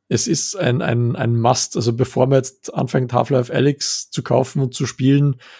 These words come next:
ähm, oder irgendein YouTube-Video anschaut, zehn Minuten Half-Life Lore Explained oder was auch immer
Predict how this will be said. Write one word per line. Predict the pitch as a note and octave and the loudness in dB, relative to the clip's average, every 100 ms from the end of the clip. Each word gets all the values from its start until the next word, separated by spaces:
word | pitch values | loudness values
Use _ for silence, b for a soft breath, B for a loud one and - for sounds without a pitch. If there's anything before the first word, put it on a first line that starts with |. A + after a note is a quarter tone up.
| B | B
ähm, | - B2 B2 D3+ | 0 2 2 0
oder | - | 2
irgendein | B2 B2+ A#2+ B2 A#2+ | 2 0 0 2 2
YouTube-Video | A2+ C#3 - B2 C3 C3 G#2+ | 2 0 -2 -4 -2 0 0
anschaut, | B2 B2+ B2 A#2+ | 0 2 2 0
zehn | B2+ | 0
Minuten | B2+ A#2+ B2+ B2+ C3 G2+ | 0 0 0 -2 -4 0
Half-Life | A2+ C#3 B2+ A2+ | 0 2 0 0
Lore | A2+ C3 | 0 0
Explained | C3 - A2+ A2+ C#3+ | 0 -4 -2 0 2
oder | C3 A#2+ | 2 2
was | A2+ | 0
auch | A#2 | 0
immer | A#2 C#3+ D#3 E3+ | 0 2 2 2